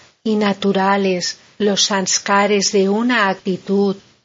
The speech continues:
y visión de buenos deseos y sentimientos puros hacia otras almas? Bapdada desea ver a cada hijo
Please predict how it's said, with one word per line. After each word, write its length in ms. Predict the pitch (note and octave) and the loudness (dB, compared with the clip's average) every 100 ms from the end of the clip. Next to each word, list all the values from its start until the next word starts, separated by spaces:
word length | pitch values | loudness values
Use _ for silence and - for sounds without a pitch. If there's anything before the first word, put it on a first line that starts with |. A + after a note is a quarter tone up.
| - | -6
y 120 | G#3+ F#3 | -4 0
visión 720 | F#3+ - - G3 G3+ G#3 G3 | 0 0 -2 0 0 0 -2
de 120 | F#3+ | -2
buenos 540 | F3 G3 A3+ A3+ F#3 | 0 0 0 -2 -4
deseos 840 | - F3 - G3 F#3 G3 F#3 F3 - _ _ | -4 -2 -2 0 2 2 2 -2 -8 _ _
y 100 | - | -4
sentimientos 1040 | G3+ A3 G#3 G3+ G3+ G#3 A#3 A#3+ A3 F#3+ - | -2 0 0 0 0 2 0 0 0 0 -2
puros 680 | - G3 G#3 G3 F3+ - - - | 0 2 4 2 0 -4 -10 -6
hacia 440 | G3+ G3+ - G3 F#3 | -4 -4 -2 2 4
otras 560 | F#3 F#3 F3+ E3+ - | 2 0 -2 -2 -2
almas? 800 | F#3 F3 F3+ F#3+ A#3 C4+ - - - _ _ _ _ _ _ _ _ _ _ _ - | -2 -2 -2 -2 -2 -2 -6 -8 -16 _ _ _ _ _ _ _ _ _ _ _ -8
Bapdada 840 | G#3 B3 B3+ G#3+ F#3+ F#3 F#3 F#3+ - _ - | 0 0 0 0 2 2 0 -2 -6 _ -4
desea 560 | G3 F#3 - G#3 G3+ G3 | 0 2 2 2 2 2
ver 260 | A#3 G#3 | 2 0
a 80 | F3 | -2
cada 380 | - G3+ G#3 A#3 | -2 -2 0 2
hijo 540 | B3 A#3+ - G3 F#3+ | 2 0 -2 -4 -6